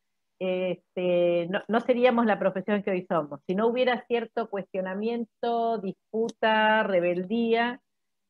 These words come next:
Y que también esa es una invitación, ¿no? Este, que por supuesto que siempre tiene que estar argumentada, fundamentada, no caprichosa, y que por eso también desentramparse de la discusión de rol es siempre potente, porque cuando uno lo que quiere es cambiar un rol por otro, en definitiva,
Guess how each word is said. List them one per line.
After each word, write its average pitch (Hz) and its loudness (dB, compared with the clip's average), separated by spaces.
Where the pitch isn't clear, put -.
Y 185 -6
que 214 0
también 262 2
esa 285 2
es 240 -2
una 202 -4
invitación, 170 -6
¿no? 254 -4
Este, 175 -4
que 202 -4
por 214 -4
supuesto 262 0
que 240 -2
siempre 233 -2
tiene 226 -2
que 208 -6
estar 214 -2
argumentada, 208 0
fundamentada, 180 -2
no 185 -6
caprichosa, 226 -6
y 226 -4
que 240 2
por 247 0
eso 311 -2
también 254 0
desentramparse 208 -4
de 214 -4
la 196 -4
discusión 196 -12
de 196 -8
rol 220 -8
es 214 -6
siempre 233 0
potente, 220 -4
porque 180 -8
cuando 170 -4
uno 233 -6
lo 190 -6
que - -14
quiere 220 -6
es 214 -14
cambiar 208 -6
un 208 -8
rol 220 -6
por 208 -6
otro, 233 -6
en 175 -10
definitiva, 214 -8